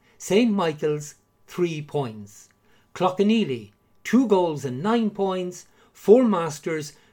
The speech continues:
two goals and seven points. Erua Ballyshannon, one goal and eight points.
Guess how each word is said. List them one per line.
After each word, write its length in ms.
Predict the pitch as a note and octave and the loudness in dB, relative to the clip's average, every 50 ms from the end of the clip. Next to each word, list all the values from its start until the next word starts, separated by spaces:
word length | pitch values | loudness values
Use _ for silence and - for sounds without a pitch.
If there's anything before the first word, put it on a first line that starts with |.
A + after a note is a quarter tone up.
| _ | _
two 260 | - - G3+ B3 C4 G#3+ | -4 2 2 4 4 4
goals 500 | F3 E3 D#3+ D#3 D3+ D3+ D3 D3 - - - | 2 2 2 2 2 0 -2 -8 -12 -10 -6
and 160 | G3 G3+ G3 | -6 -6 -6
seven 440 | - - - G3 D3+ D#3+ D3 C#3+ B2+ | -6 -6 -6 -4 -4 -4 -6 -8 -6
points. 680 | - D3 C3 B2 A2+ G#2 G#2 G#2+ - - - - _ _ _ _ _ _ _ _ _ _ - - - _ | -6 -6 -6 -6 -8 -14 -16 -18 -20 -20 -20 -20 _ _ _ _ _ _ _ _ _ _ -20 -20 -10 _
Erua 600 | F3+ E3 E3 D#3 D3+ F#3 A3 A3 A3+ A3 A3+ F#3 | -4 -2 -2 2 2 2 4 4 2 0 0 -4
Ballyshannon, 840 | D3+ F#3+ F#3+ F#3 F#3 F#3+ F#3 - - - - C#3+ B2 A#2 A2+ G#2+ G#2 - _ _ _ _ _ | -6 -6 -4 -2 -2 -2 -4 -2 -2 -2 -2 -2 -4 -8 -10 -12 -14 -16 _ _ _ _ _
one 340 | - C#3+ D#3+ G#3 B3+ C4 A#3+ | -6 4 6 6 6 6 4
goal 420 | - E3+ D#3+ D#3 D#3 D#3 E3 F#3+ G3+ - - | 2 2 2 2 0 2 0 -2 -4 -4 -8
and 180 | - C3 B2+ - - | -10 -10 -10 -4 -2
eight 240 | G#3+ A#3+ B3 - - | 0 0 0 -2 -4
points. 540 | - F3 D#3+ D3+ D3+ D3 D3 D3+ D3 - | -4 -2 -2 -2 -2 -4 -6 -8 -10 -14